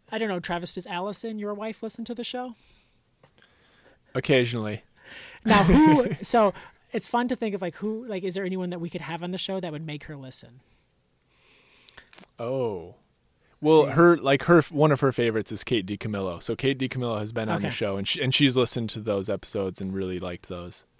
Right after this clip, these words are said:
Speaker 1: So more importantly, then, the follow-up to that,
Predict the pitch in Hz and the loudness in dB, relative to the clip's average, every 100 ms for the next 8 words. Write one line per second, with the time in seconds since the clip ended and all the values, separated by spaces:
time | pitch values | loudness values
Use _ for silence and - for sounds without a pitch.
0 | _ _ _ _ _ - 208 202 190 175 | _ _ _ _ _ -4 0 4 4 2
1 | 214 262 247 170 147 147 147 202 214 160 | 2 2 2 -2 -2 -4 -6 -4 -2 -4
2 | - 143 135 | -6 -8 -8